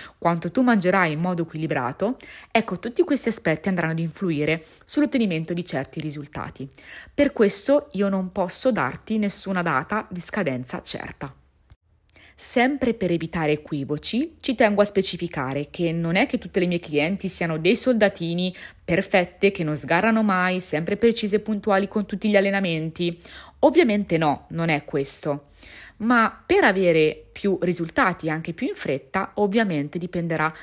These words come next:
da tutto quello che ho detto poc'anzi. Semplicemente non voglio che ti butti giù se dopo poco dall'inizio del percorso non hai subito grossi cambiamenti,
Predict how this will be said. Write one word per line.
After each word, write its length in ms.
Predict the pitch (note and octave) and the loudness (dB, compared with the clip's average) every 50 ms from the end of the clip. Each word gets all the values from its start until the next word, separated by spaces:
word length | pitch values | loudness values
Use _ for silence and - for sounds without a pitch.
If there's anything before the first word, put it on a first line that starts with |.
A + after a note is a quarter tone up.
| - - - - | -20 -20 -16 -8
da 380 | - F#3 F3 D#3+ - - - _ | -4 -2 0 0 -2 -4 -12 _
tutto 280 | - - C4 - - C4 | -8 -8 -4 0 0 0
quello 240 | - E3+ D3+ D#3 E3 | 0 2 0 0 0
che 100 | E3 F3+ | 0 -2
ho 40 | D3 | -4
detto 220 | B2 A#2+ - - | -4 -4 -6 -8
poc'anzi. 640 | - - D3+ - B2 G2 E2 C#3 - - - D3 D3 - _ _ _ _ _ _ _ _ _ _ _ _ _ _ _ _ _ - - - - | -8 -8 -10 -10 -8 -10 -10 -10 -10 -8 -8 -8 -8 -10 _ _ _ _ _ _ _ _ _ _ _ _ _ _ _ _ _ -20 -20 -20 -12
Semplicemente 1080 | - - - G3+ F3+ G3+ G3 - A3+ G3 F3 D3+ D#3 D#3+ D#3+ A#3 C#4+ F4 - - _ _ _ | -6 0 0 0 0 0 -2 0 0 0 -2 -2 -2 0 2 2 2 2 0 -12 _ _ _
non 240 | - - A3+ B3+ B3 | -4 2 4 4 6
voglio 220 | A#3+ D4 D#4 C#4 D4 | 6 6 4 4 2
che 120 | - B3 | 0 0
ti 120 | - A#3+ | 0 2
butti 400 | G#3+ G#3+ D4 D4+ - - A#3+ A3 | 2 2 2 0 0 0 0 0
giù 340 | F3+ F3 G3+ A3 - - - _ | 0 2 0 0 -2 -2 -8 _
se 420 | - - - - - G#3 D#3+ - - | -10 -6 -2 2 2 2 2 2 -4
dopo 280 | - D#3 F3 E3+ F#3 F3 | -6 -4 -2 0 0 0
poco 460 | - - F3+ D#3+ D3 - - - B2 | 2 4 4 4 2 0 -6 -8 -6
dall'inizio 440 | C3+ C#3 D3 D3+ D#3+ E3+ E3 - - | -6 -4 -4 -4 -4 -4 -4 -2 -4
del 140 | D3+ C#3+ C#3 | -4 -2 0
percorso 760 | - C#4+ D#4+ - - - E3 D3 D3 - - - A3+ A#3+ B3+ - - - - - - | 4 4 4 4 4 2 2 2 2 0 0 2 2 2 0 -2 -10 -18 -18 -10 -2
non 140 | - D4+ C4 | 2 4 4
hai 120 | G#3+ G#3+ | 4 4
subito 380 | - - - F3 D#3+ E3 - G3 | 2 0 0 -2 0 0 0 2
grossi 320 | - C#3 C#3 - - F3 | 2 0 0 0 -4 -6
cambiamenti, 880 | E3 - D3+ D3+ C#3+ D3 C#3+ B2+ A#2+ B2 C3+ - - D3 C#3+ - _ | -6 -6 -6 -6 -6 -4 -4 -4 -4 -6 -8 -8 -10 -10 -10 -12 _